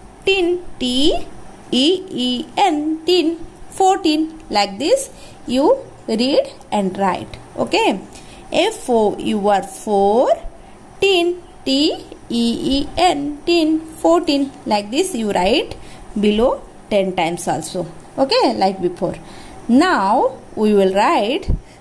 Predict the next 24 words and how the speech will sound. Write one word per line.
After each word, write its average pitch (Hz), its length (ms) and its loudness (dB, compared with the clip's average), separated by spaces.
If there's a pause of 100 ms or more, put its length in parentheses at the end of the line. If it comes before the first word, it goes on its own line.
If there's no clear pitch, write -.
spelling 220 640 -2 (180)
of 175 320 -2
number 196 480 2 (420)
fifteen. 240 720 0 (120)
Yes, 214 560 0 (520)
I 196 220 -2
have, 214 720 2 (380)
I 208 60 0
am 208 120 2
going 196 380 -2
to 202 120 0
write 196 640 2
number 190 420 0
fifteen. 208 800 2 (540)
Yes, 285 760 4
it 196 180 -6
is 214 240 -6
number 214 380 2 (200)
fifteen. - 480 0 (720)
Okay, 339 420 2 (220)
so 370 480 2
we 247 180 -2
will 208 260 0
do 269 640 2